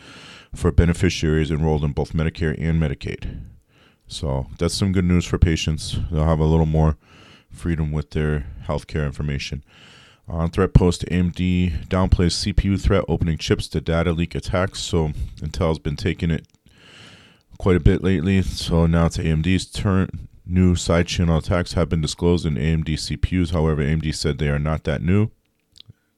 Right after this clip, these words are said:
Said that they are not new. Okay, A M D is seeking to downplay side channel attacks that can leak potentially s-, sensitive data from its processors released between twenty eleven and twenty nineteen. The takeaway attack, so-called by researchers with the Graz University of Technology,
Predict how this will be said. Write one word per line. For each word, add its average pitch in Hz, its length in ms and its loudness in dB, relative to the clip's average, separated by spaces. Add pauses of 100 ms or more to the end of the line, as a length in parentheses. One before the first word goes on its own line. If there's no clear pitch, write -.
(380)
Said 82 320 0
that 76 260 -2 (320)
they 80 120 -2
are 76 120 0
not 82 380 0
new. 69 280 -4 (120)
Okay, - 300 -8
A - 20 -8
M 80 140 0
D 78 100 -2
is 73 100 -2
seeking 87 280 -4
to - 100 -16
downplay 87 420 2
side 82 280 -2
channel 76 240 -2
attacks 82 380 -4
that 62 260 -8
can 76 180 -4
leak 82 200 -4 (440)
potentially 87 400 0
s-, - 260 -6
sensitive 80 460 -4
data 90 260 2
from 76 220 -2
its 71 100 -2
processors 85 640 -2
released 78 300 -4
between 73 320 -4
twenty 82 240 -2
eleven 78 320 0
and 71 120 -2
twenty 76 200 -2
nineteen. 71 480 -4 (480)
The - 80 -8
takeaway 82 440 0
attack, 82 460 -4
so-called 76 640 -2
by 73 100 -2
researchers 76 560 -4
with 76 140 -4
the 78 80 -4
Graz 80 420 0
University 80 500 -2
of 71 80 -6
Technology, 92 640 -2